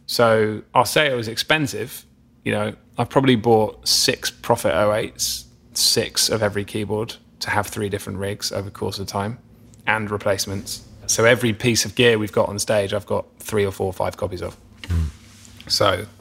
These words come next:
Speaker 1: took a while to make money, but, you know, once you get going, you know, you're a self-sufficient live act that can't go wrong unless one of these bits of gear blows up, and even then I can just transition to something else.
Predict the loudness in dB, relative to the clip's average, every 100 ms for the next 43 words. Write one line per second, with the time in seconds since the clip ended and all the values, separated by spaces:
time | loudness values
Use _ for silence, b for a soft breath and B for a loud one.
0 | -20 -20 -20 0 2 6 6 6 2 -2
1 | 0 0 -2 -10 _ -20 B B B B
2 | B -14 2 4 4 -2 -10 -6 -2 -2
3 | -4 -12 _ _ 2 4 2 0 -2 0
4 | 2 2 2 -2 -2 0 0 0 0 2
5 | 2 2 0 0 2 2 0 -6 -10 _
6 | -20 _ _ -2 6 6 6 4 0 -4
7 | -8 -8 -8 2 4 4 2 2 2 0
8 | -6 -14 _ _ 0 2 4 2 0 -2
9 | 0 4 4 4 2 2 0 -2 -4 4
10 | 4 6 4 4 4 2 0 -2 0 2
11 | 2 2 0 -2 0 0 -2 -4 -4 -6
12 | -8 -8 -8 -8